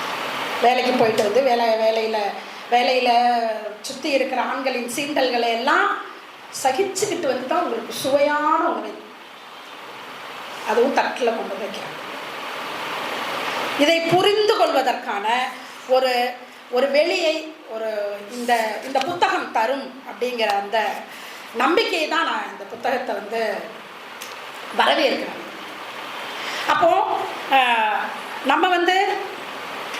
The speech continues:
நாம எப்படிப்பட்டவர்களா இருக்கணும் அப்படின்னா, அந்த பெ-, பெண்களை மதிக்கிற அந்த, அஹ், பண்பில் இருந்து தான்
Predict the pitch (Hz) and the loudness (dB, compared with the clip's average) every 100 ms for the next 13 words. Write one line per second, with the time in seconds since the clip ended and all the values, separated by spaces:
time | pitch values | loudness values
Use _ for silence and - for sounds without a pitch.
0 | - - - - - 233 262 320 277 285 | -8 -6 -6 -6 -2 2 4 4 2 4
1 | 392 370 - 277 254 254 240 226 226 220 | 2 2 0 -2 -2 -2 -4 -6 -8 -10
2 | 208 202 196 - - - - - - - | -10 -12 -8 -8 -8 -12 -16 -16 -16 -8
3 | 233 233 285 285 320 415 403 339 285 453 | -2 -2 0 2 4 4 2 2 0 0
4 | 480 - 466 392 - - 254 262 294 247 | 0 0 0 0 -2 -6 -10 -6 -2 -2
5 | 240 - 220 220 220 269 330 349 247 214 | -2 -8 -10 -8 -4 -2 0 0 0 -4
6 | 202 202 320 370 | -6 -2 0 -2